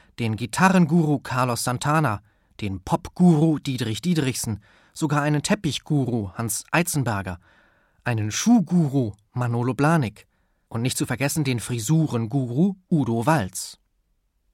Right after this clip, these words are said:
Ein Guru ist ein religiöser Lehrer im Hinduismus.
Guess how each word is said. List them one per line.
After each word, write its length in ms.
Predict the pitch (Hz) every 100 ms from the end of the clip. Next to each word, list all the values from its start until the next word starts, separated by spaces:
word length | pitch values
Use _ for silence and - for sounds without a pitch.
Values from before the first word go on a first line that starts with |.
| _ -
Ein 180 | 143 139
Guru 480 | 180 262 135 147 226 - -
ist 140 | 170 175
ein 120 | 170
religiöser 540 | 170 151 151 208 202
Lehrer 380 | 160 131 123 143
im 100 | 151
Hinduismus. 760 | 131 165 170 156 - 92 -